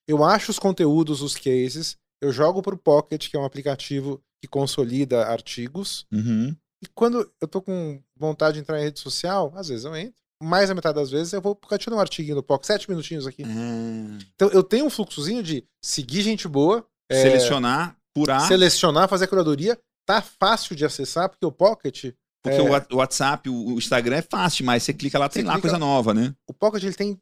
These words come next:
Speaker 1: duas, tem três coisas maravilhosas. É um
Speaker 2: Isso eu não
Speaker 1: aplicativo,
Speaker 2: uso.
Speaker 1: gente, P O C K E T, Pocket, nem bolso em inglês.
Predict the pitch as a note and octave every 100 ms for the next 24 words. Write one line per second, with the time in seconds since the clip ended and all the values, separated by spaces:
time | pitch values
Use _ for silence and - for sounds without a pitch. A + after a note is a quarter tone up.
0 | - A#2+ F3+ F3+ - - D3+ F3+ G3+ -
1 | C#3+ C3+ B2+ A#2+ A2 F#2+ - - - -
2 | D#3 E3 F#3 F#3+ D3+ A#2 A2+ B2+ C#3 A2+
3 | - - F3 D#3 - D#3+ - D3 D3 -
4 | G2 - A#2 - - C3+ C#3 B2 A#2 A#2
5 | A2+ G2+ F#2+